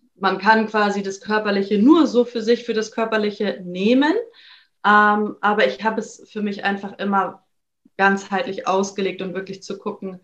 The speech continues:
das ist eigentlich der Raum, in dem ich mit mir in Kontakt komme, ja, und, ähm,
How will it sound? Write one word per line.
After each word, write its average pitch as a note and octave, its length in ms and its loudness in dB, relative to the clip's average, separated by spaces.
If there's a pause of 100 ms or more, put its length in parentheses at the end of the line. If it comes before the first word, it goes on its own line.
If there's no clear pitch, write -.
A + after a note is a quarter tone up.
(340)
das F3+ 160 -6
ist F3+ 120 -8
eigentlich F#3+ 340 0
der F#3 220 -6
Raum, F#3+ 480 0
in F#3 140 -6
dem F#3 160 -6
ich F3+ 220 -14 (480)
mit G#3 200 -2
mir A#3 340 6
in G#3 140 -2
Kontakt G#3+ 500 -4
komme, G#3 500 -2 (380)
ja, F#3 500 -2
und, F#3+ 420 -8 (100)
ähm, F#3+ 580 -2